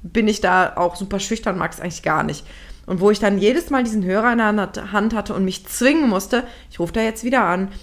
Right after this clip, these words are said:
ich leier wieder meine Sätze runter und ich fühle es überhaupt nicht und das bin sowas von nicht ich. Das heißt, ich kenne diesen Schmerz und ich weiß, wie das jetzt ist, wenn ich zum Beispiel ein Vorgespräch hab oder einen Schnuppercall, du wirst es merken, wenn du Lust hast, mit mir zu sprechen,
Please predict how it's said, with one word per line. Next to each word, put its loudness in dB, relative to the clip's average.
ich -8
leier 4
wieder 2
meine 2
Sätze -6
runter -6
und -6
ich -10
fühle -4
es -8
überhaupt -6
nicht -6
und -6
das -12
bin -4
sowas -2
von -2
nicht -4
ich. -6
Das 0
heißt, 0
ich -2
kenne 4
diesen 0
Schmerz 0
und 0
ich -2
weiß, 2
wie 0
das 0
jetzt 2
ist, -4
wenn 2
ich 0
zum -2
Beispiel 0
ein -4
Vorgespräch 2
hab 0
oder 0
einen -2
Schnuppercall, 4
du -2
wirst -4
es -12
merken, 2
wenn -4
du -6
Lust -6
hast, -10
mit -6
mir -4
zu -8
sprechen, -2